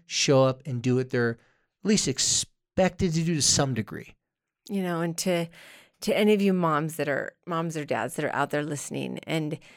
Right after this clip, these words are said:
Speaker 2: you know, you've got situations that just feel like you're, you're so let down about it. You're so discouraged. You just don't know. I just, I want to just reaffirm that there's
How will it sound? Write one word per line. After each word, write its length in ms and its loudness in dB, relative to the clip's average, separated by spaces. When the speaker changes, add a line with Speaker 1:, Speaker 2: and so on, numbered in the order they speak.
Speaker 2:
you 120 -2
know, 100 0
you've 300 -2
got 240 2
situations 640 0
that 240 -4
just 340 -4
feel 800 0
like 200 -2
you're, 220 0
you're 120 0
so 720 4
let 220 2
down 260 0
about 200 -2
it. 60 -6
You're 60 -6
so 320 2
discouraged. 580 -4
You 120 -4
just 320 -8
don't 220 0
know. 160 -2
I 120 0
just, 340 4
I 120 4
want 500 2
to 140 -2
just 280 0
reaffirm 640 0
that 280 0
there's 260 0